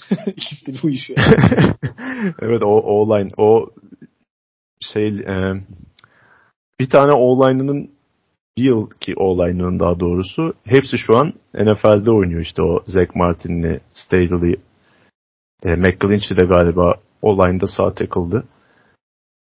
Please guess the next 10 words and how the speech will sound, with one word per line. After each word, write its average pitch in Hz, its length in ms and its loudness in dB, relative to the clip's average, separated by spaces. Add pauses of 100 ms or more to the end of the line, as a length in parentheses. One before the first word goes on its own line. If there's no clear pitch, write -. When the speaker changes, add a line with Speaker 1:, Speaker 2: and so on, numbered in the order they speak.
(100)
Speaker 2:
O-line 113 380 4
konusunda 117 540 -2
da 110 200 2
fena 90 400 2
değiller, 87 460 -2
doğru, 104 440 2
ama, 123 400 2 (260)
e, - 60 -14
tight 127 360 2
end 113 180 2